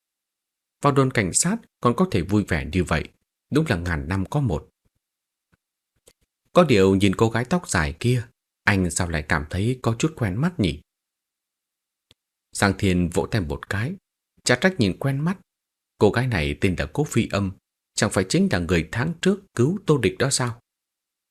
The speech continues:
Lúc ấy còn bị bọn họ nhận nhầm thành ma, sợ tới mức mồ hôi lạnh tuôn xối xả kia. Không nghĩ tới khéo như vậy, ở đây lại gặp nhau. Anh nhìn tên trộm mặt mày ủ rũ,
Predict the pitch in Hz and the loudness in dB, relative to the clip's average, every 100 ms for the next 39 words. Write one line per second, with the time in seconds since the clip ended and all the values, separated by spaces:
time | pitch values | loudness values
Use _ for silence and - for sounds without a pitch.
0 | - 87 - 92 104 107 _ _ _ - | -2 0 2 2 2 0 _ _ _ 0
1 | 107 98 - 92 98 95 95 67 92 95 | 2 2 2 -2 0 -4 -2 -2 -2 -2
2 | 87 - 95 110 139 135 _ _ _ _ | -2 -4 -4 -2 -4 -6 _ _ _ _
3 | - 95 - 131 190 - 90 80 95 90 | -2 -2 2 2 2 2 0 2 0 2
4 | 95 - - 92 76 - 214 214 85 69 | 0 -4 0 0 0 0 0 0 -4 -4
5 | - 98 - _ _ _ _ _ _ _ | -4 -6 -6 _ _ _ _ _ _ _
6 | _ _ - _ _ - 98 85 95 - | _ _ -20 _ _ 0 2 2 0 0
7 | 104 - 156 131 92 85 73 - _ _ | -2 0 0 0 0 -2 -4 -8 _ _
8 | - 120 147 147 - - 90 85 - 98 | 0 2 2 0 -4 -4 -2 -2 -4 -4
9 | 117 113 - _ _ _ _ _ _ _ | -4 -4 -16 _ _ _ _ _ _ _
10 | _ _ _ - 170 127 98 139 135 101 | _ _ _ 0 4 4 4 2 4 2
11 | 85 90 - 95 87 - 85 73 92 139 | 2 2 -2 0 -2 0 -2 -2 -2 -2